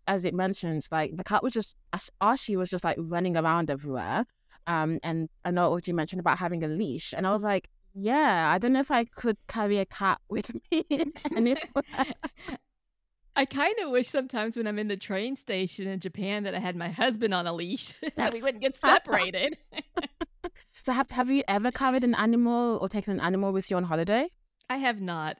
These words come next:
Speaker 2: I think, you know, maybe bringing a dog with you would be a little bit easier.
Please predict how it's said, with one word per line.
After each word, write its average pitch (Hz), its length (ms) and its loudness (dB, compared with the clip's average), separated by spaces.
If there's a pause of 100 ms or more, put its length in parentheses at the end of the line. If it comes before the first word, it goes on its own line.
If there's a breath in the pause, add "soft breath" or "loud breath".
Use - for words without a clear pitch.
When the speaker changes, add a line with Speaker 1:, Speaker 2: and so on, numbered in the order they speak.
(680 soft breath)
Speaker 2:
I 220 80 -2
think, - 280 -2
you 277 120 -4
know, 247 140 -2
maybe 226 260 -2
bringing 208 380 -2
a 165 60 -4
dog 170 320 -2
with 175 160 -6
you 175 60 -4
would 165 80 -6
be 165 140 0
a 160 60 -4
little 170 120 -2
bit 175 180 -4
easier. 165 580 -6